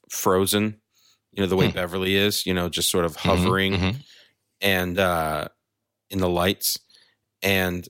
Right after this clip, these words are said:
Speaker 1: I think there's a whole thing about the lights that in the book. Um, so in the, in the book, I believe when they, they bounce back and forth between,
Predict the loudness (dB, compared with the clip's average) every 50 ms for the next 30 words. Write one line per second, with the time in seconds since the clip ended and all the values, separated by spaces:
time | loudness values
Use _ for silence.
0 | -14 -6 -2 -2 0 0 0 0 2 2 2 2 2 2 0 0 2 0 0 0
1 | -2 -2 -2 0 0 0 -2 -2 -2 -2 -2 0 -2 -4 -4 -4 _ _ _ _
2 | _ _ _ _ _ _ -8 -6 -6 -6 -6 -6 -6 -6 -6 -8 _ -20 -20 _
3 | _ _ -20 -20 -20 _ _ _ _ _ _ -2 0 2 2 0 0 -2 0 0
4 | 2 2 2 2 2 2 2 2 2 2 0 -4 _ _ _ _ _ _ _ _
5 | _ -2 0 0 0 0 -2 -4 -6 -2 0 0 0 0 -2 -10 _ _ _ _
6 | _ _ _ _ _ _ _ _ -2 -2 -2 -2 -2 -2 0 2 2 2 0 0
7 | -2 -8 -14 -20 -20 -20 -20 _ _ _ _ _ -4 -2 0 0 0 -2 -4 _
8 | _ -4 -4 -4 -4 -6 _ -2 -2 -2 0 -2 -4 -4 -2 -2 -2 -2 -2 -6
9 | -8 -8 -4 -2 2 2 2 2 0 -2 -8 -12 _ _ -16 -6 -6 -4 -4 -2
10 | -2 0 0 0 0 0 0 -2 -4 -6